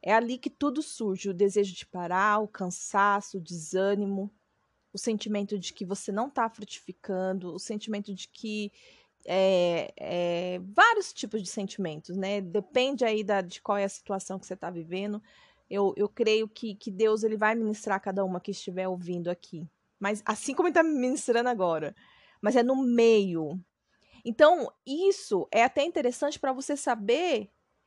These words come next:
em qual período do seu propósito que você tá, em qual nível que você tá de relacionamento com Deus, na sua chamada. Se você tá vivendo as tempestades, entenda, você está no meio,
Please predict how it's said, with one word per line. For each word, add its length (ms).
em 160
qual 340
período 400
do 80
seu 140
propósito 580
que 60
você 280
tá, 360
em 140
qual 380
nível 640
que 100
você 280
tá 300
de 200
relacionamento 720
com 180
Deus, 460
na 80
sua 160
chamada. 680
Se 140
você 200
tá 100
vivendo 340
as 120
tempestades, 1080
entenda, 640
você 280
está 280
no 160
meio, 560